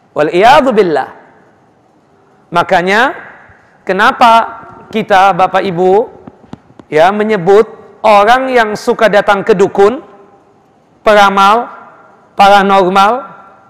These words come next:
ya, ataupun yang sejenisnya, orang yang suka datang ke dukun, peramal, paranormal disebut musyrik? Apa sebabnya?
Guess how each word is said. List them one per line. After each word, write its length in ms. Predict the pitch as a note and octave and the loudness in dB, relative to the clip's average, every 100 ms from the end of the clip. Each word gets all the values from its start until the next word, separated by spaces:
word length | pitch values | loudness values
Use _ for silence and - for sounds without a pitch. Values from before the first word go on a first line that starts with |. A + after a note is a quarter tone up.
| _ _ - | _ _ -8
ya, 320 | D#3 F3 A3+ A#3+ | 0 0 0 -4
ataupun 400 | - - G3 A#3 | -4 -2 -2 0
yang 160 | A3+ G#3 | -2 -4
sejenisnya, 800 | - F3+ G3+ G#3 - G3+ G3+ A#3+ - - - - _ _ _ _ _ _ _ _ _ _ | -6 -6 -4 -6 -8 -6 -4 -6 -12 -20 -20 -20 _ _ _ _ _ _ _ _ _ _
orang 380 | F3+ G3+ B3+ D#4 | 0 2 2 0
yang 140 | D4 C4+ | -4 -4
suka 260 | C#4 C4 | -4 -2
datang 720 | A3+ A3 A3 G#3 F#3 E3 E3+ - | 0 0 2 0 -2 -8 -12 -6
ke 80 | |
dukun, 640 | F3+ B3 G#3+ G#3 G#3 G3+ - | -2 -2 -2 0 0 -2 -4
peramal, 640 | F#3 A3+ A#3 A3+ G#3+ G3+ | 0 2 2 0 0 0
paranormal 1040 | G#3 G3+ G3+ A#3 G#3+ G#3 F#3 E3 - - | 0 0 2 0 0 -2 -4 -4 -14 -12
disebut 400 | - C4 C#4 B3 | -4 -2 -2 -4
musyrik? 640 | B3 B3 - A3 C#4 - - | -2 -4 -2 0 -2 -2 -4
Apa 240 | C4+ C4+ | -2 -2
sebabnya? 560 | C4 A3+ F#3+ F3+ F3+ | 0 -2 -2 -4 -6